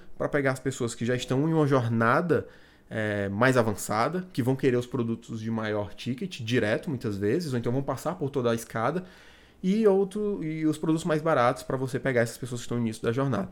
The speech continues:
Mas lembre-se, é muito mais difícil você fazer uma, um grande faturamento com produtos de valores pequenos.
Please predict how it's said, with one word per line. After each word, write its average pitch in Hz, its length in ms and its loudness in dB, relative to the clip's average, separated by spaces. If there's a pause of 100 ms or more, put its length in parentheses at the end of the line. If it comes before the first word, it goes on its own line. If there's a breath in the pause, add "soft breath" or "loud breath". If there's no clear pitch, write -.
(340 loud breath)
Mas 143 260 6
lembre-se, 107 420 2 (240)
é 143 60 2
muito 147 500 4
mais 160 560 -2 (120)
difícil 143 720 -4 (640)
você 131 300 -2
fazer 120 500 0 (200 loud breath)
uma, 127 360 0 (240)
um 127 200 2
grande 190 320 2
faturamento 160 680 2 (340)
com 170 80 0
produtos 165 560 2
de 151 120 -8
valores 151 540 0
pequenos. 127 640 -6